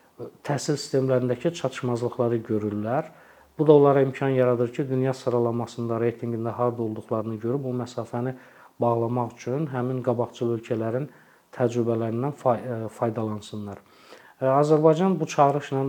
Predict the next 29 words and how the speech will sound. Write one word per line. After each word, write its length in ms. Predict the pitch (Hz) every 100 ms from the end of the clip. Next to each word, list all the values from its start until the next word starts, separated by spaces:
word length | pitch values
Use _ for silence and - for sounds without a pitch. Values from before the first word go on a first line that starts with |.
| 127
üzləşdi. 560 | 120 120 117 - 120 131
Xüsusilə 420 | - - 139 135 117
həmin 280 | 117 120 120
o 80 | 117 -
pisa 300 | - 117 120
beynəlxalq 480 | 123 113 113 127 120
qiymətləndirmə 760 | 120 110 110 110 110 110 117 113
imtahanında, 520 | 113 107 104 110 127
ə, 800 | - - - - - - - 120 113
çox 240 | 127 117
zəif 300 | 117 117 117
nəticə 400 | 113 - 107 117
göstərməklə 760 | 113 110 - 113 113 120 110 107 110 107 _
bu 140 | 117
problemlə 560 | 120 123 110 110 110 110
üzləşmişdi 680 | 107 110 113 - 113 - 160
və 140 | 143 143 - - -
bu 140 | - -
çağırış 460 | - 123 123 127 -
gəlmişdi 500 | 117 117 113 - -
ki, 120 | 139
biz, 300 | 123 135 139 - - - - _ -
ə, 160 | 113 113 110 107 107 - _
dərslikləri 680 | 131 127 - 123 123 127 135
və 140 | 127
kurikulumlar-, 880 | - 123 123 127 120 120 117 117 120
kurikulum 480 | - 131 - 127 123
və 80 | 117
dərsliklərdə 800 | 120 - 117 117 117 113 131